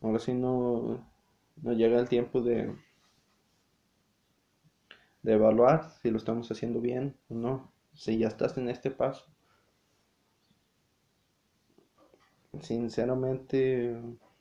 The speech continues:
pre-, cuestiónate, pregúntate otra vez. Es como un, son como las flechas del reciclaje.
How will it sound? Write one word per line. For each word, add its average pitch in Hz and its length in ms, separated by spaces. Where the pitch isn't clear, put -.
pre-, 113 240
cuestiónate, 117 720
pregúntate 120 720
otra 127 240
vez. 127 320
Es - 260
como 113 380
un, 117 720
son 117 160
como 117 160
las 113 140
flechas 120 280
del 113 140
reciclaje. 117 720